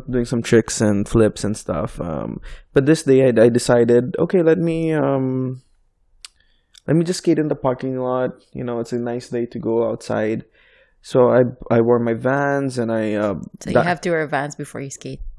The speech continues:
Speaker 2: It's a must?
Speaker 1: It's mandatory.
Speaker 2: Oh, okay.
Speaker 1: I don't wear Vans just for style. I wear Vans for purpose.
Speaker 2: Oh, okay.
Speaker 1: Yeah.
Speaker 2: Okay.
Speaker 1: So at this time, uh, I didn't have any, I didn't have my, uh, earbuds or AirPods or something. So I had a wireless,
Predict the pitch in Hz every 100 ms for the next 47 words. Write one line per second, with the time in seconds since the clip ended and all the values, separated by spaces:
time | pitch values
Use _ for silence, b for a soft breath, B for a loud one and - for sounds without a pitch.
0 | - _ - - 170 165 160 143 202 -
1 | 131 - 120 165 190 123 107 107 - -
2 | 175 175 160 160 _ 139 208 196 180 131
3 | 143 139 139 - 143 135 - 117 123 98
4 | 113 127 113 101 120 - 120 107 - -
5 | - - 107 - - - - - - -
6 | 175 170 160 160 170 - 160 160 _ 170
7 | 165 - _ _ _ _ - 170 - _
8 | _ _ - 170 123 147 156 156 175 127
9 | 123 131 156 175 147 143 143 - 123 151
10 | 156 135 131 123 120 120 113 110 101 82
11 | - - _ - 120 117 113 120 117 117
12 | 110 95 104 107 - 107 - 113 113 120
13 | 135 131 113 120 117 120 - -